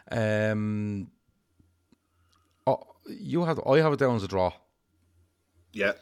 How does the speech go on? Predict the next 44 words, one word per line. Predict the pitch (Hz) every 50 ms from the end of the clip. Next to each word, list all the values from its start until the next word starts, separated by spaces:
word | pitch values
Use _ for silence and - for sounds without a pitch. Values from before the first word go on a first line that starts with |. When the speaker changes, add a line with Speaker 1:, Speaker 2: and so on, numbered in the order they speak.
| _ _ _ _ _ _ _ -
Speaker 1:
And | - 110 110 110 110 107 101 101 - - - - _ _ _ _ _ _ _ _ - _ _ _ _ _ _ _ _ - _ _ _ _ _ _ _ _ _ _ _ _ _ _ _ -
I | 131 135
actually | 139 143 131 - - 131 127
think | 120 - - 120 120 113 113 -
the | 104
fact | - - - 104 98 -
that | - 101
Arsenal | 98 101 98 - - 98
have | 90
been | 98 101 95 87
beaten | 110 107 80 -
twice | - - - 104 104 101 -
by | - 98
West | 90 90 90 - -
Ham | - 98 101 101 - -
actually | 101 92 - - 104
will | 95 98
go | 95 90 92 98
in, | 95 92 82 - - - - 107
in | 95
Arsenal's | 90 95 95 - - 98 92
favour. | - 90 82 85 85 87 - _ _ _ _ _ - - - - - - -
I | - 110
think | - 135 127
if | 123
Arsenal | 123 120 123 120 - 117 113
run | 117 113
a | 98
bit | 110 -
of | 98 104
a | 104
run | 104 107 107 107 107
going | 98 95 98 101
into | 107 117 - 131
this, | 123 117 - - - - _ _ _ _ _
they | - 110
might | 101 107 110
take | - 104 104 92
West | 92 101 95 -
Ham | - 101 95
a | 95
little | 95 92 87
bit | 92 95 87
lightly | 90 90 90 95 101 104